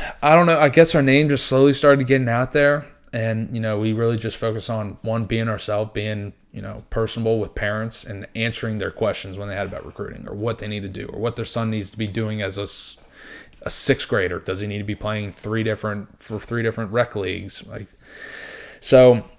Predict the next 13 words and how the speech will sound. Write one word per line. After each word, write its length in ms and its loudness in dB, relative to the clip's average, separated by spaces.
that 220 8
all 160 12
happened, 580 8
and 160 0
we 80 2
were 60 0
starting 380 4
to 60 -2
roll, 580 6
and 120 -8
then 360 -6
covid 360 0
happened, 640 -2